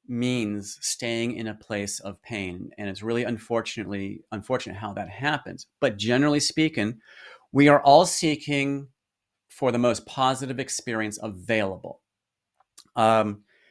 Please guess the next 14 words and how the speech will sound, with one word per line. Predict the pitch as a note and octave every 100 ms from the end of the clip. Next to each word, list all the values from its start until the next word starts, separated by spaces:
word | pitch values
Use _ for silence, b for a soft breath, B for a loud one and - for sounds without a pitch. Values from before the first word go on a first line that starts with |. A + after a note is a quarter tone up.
| b b b
now, | C3+ C#3
how | B2+ C#3+
can | G3+ G#3+ F3
cultures | - E3+ E3+ F3 D3
and | C3+ A2+
workplaces | B2 C#3+ - E3+ E3 - E3+ E3 E3 - _ _
foster | - - A2+ A#2 - D#3
that | E3+ F#3
so | - A2
that | G#2+
people | A#2+ A#2+ G#2+
wanna | G2+ A2 A#2
come | A#2 C3+ C3
to, | - B2+